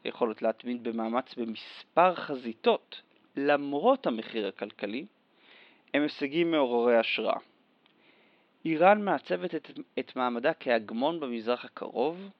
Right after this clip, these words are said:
בדיוק כפי שעשה דרווייש לפני אלפיים וחמש מאות שנה. אבל אולי הסיבה שהישגי איראן הם כל כך מעוררי השראה,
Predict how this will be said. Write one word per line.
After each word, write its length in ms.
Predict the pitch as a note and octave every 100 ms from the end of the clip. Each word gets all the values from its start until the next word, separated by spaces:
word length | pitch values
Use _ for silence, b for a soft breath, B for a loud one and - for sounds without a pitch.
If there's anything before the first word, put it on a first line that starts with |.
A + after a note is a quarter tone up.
| -
בדיוק 680 | A#2+ A#2+ C3+ F#3+ G3+ - -
כפי 220 | E3+ C#3
שעשה 340 | C3 A#2+ -
דרווייש 960 | C#3+ B2+ A2+ A2+ C#3+ E3+ D#3+ - - -
לפני 320 | A#2+ - A#2+
אלפיים 320 | A2+ - A2+ G2+
וחמש 400 | - G2+ F#2 -
מאות 200 | - -
שנה. 240 | - - - _ _ _ _ -
אבל 240 | D#3 F3
אולי 560 | F3+ G3+ A3+ A#3 A3 G#3 - _
הסיבה 440 | C#3+ - C#3 E3+ F#3+
שהישגי 500 | - D3+ - A#2 C3 D3+
איראן 240 | D3 C#3+ D3+
הם 120 | C3
כל 200 | - A2
כך 260 | - D#3 -
מעוררי 440 | D3+ B2 A#2 B2+
השראה, 880 | C3 C3 - A2 A2 A2+ B2+ D3 C#3+